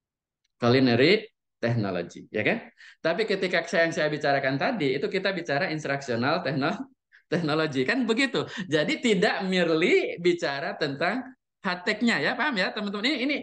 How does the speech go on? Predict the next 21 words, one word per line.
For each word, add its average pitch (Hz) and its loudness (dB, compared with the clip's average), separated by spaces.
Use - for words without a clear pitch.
saya 262 2
takutnya 247 0
ini 247 0
di 208 4
landasan 180 0
T 202 -2
P 220 2
atau 175 0
di 165 -4
mata 165 0
kuliah 165 2
lain 202 0
nggak 170 0
dibahas 143 -2
ini 165 -4
gitu, 127 0
supaya 156 2
teman-teman 180 -2
bisa 165 -2
paham, - -6
ya, - 2